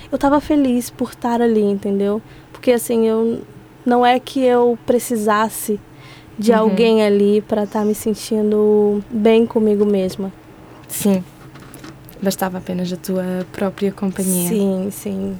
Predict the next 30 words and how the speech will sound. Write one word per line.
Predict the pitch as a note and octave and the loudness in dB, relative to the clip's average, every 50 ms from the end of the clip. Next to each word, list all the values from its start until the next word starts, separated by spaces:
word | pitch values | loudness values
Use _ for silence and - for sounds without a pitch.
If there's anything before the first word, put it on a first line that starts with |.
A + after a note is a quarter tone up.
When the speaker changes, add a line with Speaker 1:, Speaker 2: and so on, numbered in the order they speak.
| - - - - - - - - A#3+ | -14 -18 -20 -20 -20 -20 -16 -10 -6
Speaker 1:
Isso | A3 G#3 G3+ - - | -6 -4 -6 -6 -6
foi | - G#3+ G3+ | -6 -6 -6
suficiente. | F#3+ - - - G3 - - A#3 G3 F#3 G3+ G#3 - - - - - - - - - - - - - - - - - - - - - | -6 -8 -10 -10 -10 -4 -2 -2 -2 -2 -4 -8 -10 -12 -14 -14 -16 -18 -20 -20 -20 -20 -20 -20 -20 -20 -20 -20 -20 -20 -20 -8 -8
Speaker 2:
E | A3 | -8
como | - - B3+ B3 A#3+ | -2 0 0 0 0
planeias | - A3 G#3+ G#3 G3+ G3 F#3+ F#3+ F#3+ F#3 F#3+ F#3 - - - - - | 0 0 2 2 2 2 2 2 2 2 2 0 0 0 -2 -2 -2
as | - F#3+ - | -2 -2 -2
tuas | - - - G#3 G3 F#3 F3+ - | -4 -4 0 0 2 2 0 -2
viagens? | - - F#3+ F#3 F3 F3 E3+ E3+ F3 F3 F3 - - - - - - - - - - | -2 0 0 2 2 0 -2 -2 -4 -4 -2 -2 -4 -4 -4 -6 -10 -18 -20 -6 -2
Eh, | F#3+ F#3 F#3 F#3 F#3 F#3 F#3 | 0 2 2 2 0 -2 0
sendo | - - - G#3 G#3 G3+ G3+ | 0 0 0 0 0 2 2
mulher, | G3+ G3+ F#3+ F#3+ G3 A3+ - - - | 4 4 4 4 2 0 -2 -6 -4
quais | - G#3+ G#3 - | -2 -2 0 0
são | - - G#3+ G3+ G3+ | -2 0 0 2 2
algumas | G3+ G3 F#3+ - G3+ G3+ G3 G3 - | 2 0 0 0 0 0 0 0 -2
preocupa-, | - - G3 F#3+ - - - F#3+ F3+ - - - - - - - | 0 0 0 0 -2 -4 -4 -2 -2 -2 -4 -4 -8 -16 -12 -8
precauções | - F3 - G#3+ G#3 G3 - - G3 G3 A3 A3 G3+ | -8 -4 0 0 0 2 0 0 2 2 2 2 0
adicionais | F#3+ F3+ F#3 - - F#3+ F3+ F3+ F#3 G#3+ G#3+ - - | 0 -2 -2 -2 0 0 0 0 -2 -2 -2 -4 -6
que | - - - F#3+ F#3+ F#3+ | -8 -6 -4 -2 -2 -2
tomas | F#3 - - F#3 F#3 F#3 F#3+ F#3 | -2 0 0 0 2 0 -2 -2
para | - - F#3+ F#3 | -4 -4 -6 -6
a | |
tua | F3+ - - E3+ | -4 -4 -4 -2
segurança? | - - - F3 E3 E3 E3+ - - - - - - - - - - - - - - - | -2 -2 -2 -4 -4 -4 -6 -8 -10 -10 -12 -10 -10 -10 -10 -12 -16 -16 -16 -16 -8 -4
Speaker 1:
Então, | B3 B3+ D4 D4 C#4 - - A3 G#3 G3+ G3+ G3 G3 F#3+ - - - | 0 2 2 2 2 2 2 2 2 2 2 0 -2 -4 -6 -6 -4
é, | - A3 A3 G#3+ G#3 G#3 G#3 - - | 0 2 2 4 2 2 0 0 0
as | - A3 A3+ | 0 0 2
minhas | A#3+ C4 C#4+ D4 C#4+ | 4 4 4 4 4
viagens, | B3 A3+ G3+ G3+ A3 A#3+ A#3+ A3+ G#3+ G#3 G3+ - - - - | 2 2 2 2 2 2 2 2 0 0 0 -2 -6 -6 -2
eu, | - A3+ G#3+ G#3+ G#3+ A3 A3 A3 A3 A3 A3 G#3+ G#3+ G#3+ A3 A3+ | 0 2 4 4 4 4 4 4 2 2 2 2 0 0 -2 -2